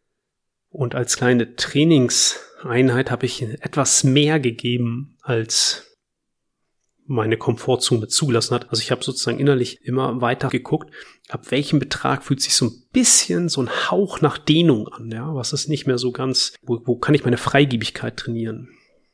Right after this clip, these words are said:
Aber bin nicht über irgendwas hinausgegangen aus einem Konzept heraus und auch nicht um zu, um irgendwas zurückzuhaben.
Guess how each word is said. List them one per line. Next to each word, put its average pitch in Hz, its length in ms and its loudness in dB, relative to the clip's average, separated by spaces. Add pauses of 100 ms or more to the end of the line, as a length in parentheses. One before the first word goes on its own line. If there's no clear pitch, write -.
(380)
Aber - 380 -6 (640)
bin 123 80 2
nicht 160 200 2
über 135 380 2 (320)
irgendwas 127 400 0
hinausgegangen 143 540 0
aus 123 220 -2
einem 113 160 -6
Konzept - 680 -4
heraus 156 680 -4
und 120 300 -8
auch 139 260 0
nicht 143 180 0
um 151 240 4
zu, - 300 4
um 139 120 4
irgendwas 143 400 0
zurückzuhaben. - 2000 -2